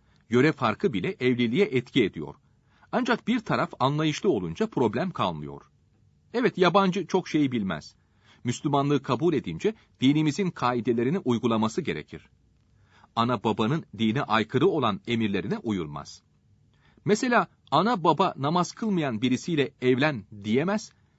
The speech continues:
derlerse sözlerine uymak gerekmez. Yabancı Müslümansa evlenmek iyi olabilir.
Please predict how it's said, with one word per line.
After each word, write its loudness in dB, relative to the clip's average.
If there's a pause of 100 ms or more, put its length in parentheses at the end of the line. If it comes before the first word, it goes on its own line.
(180)
derlerse 0 (180)
sözlerine 2
uymak 2
gerekmez. -4 (880)
Yabancı 2
Müslümansa -2 (140)
evlenmek 2
iyi 0
olabilir. -6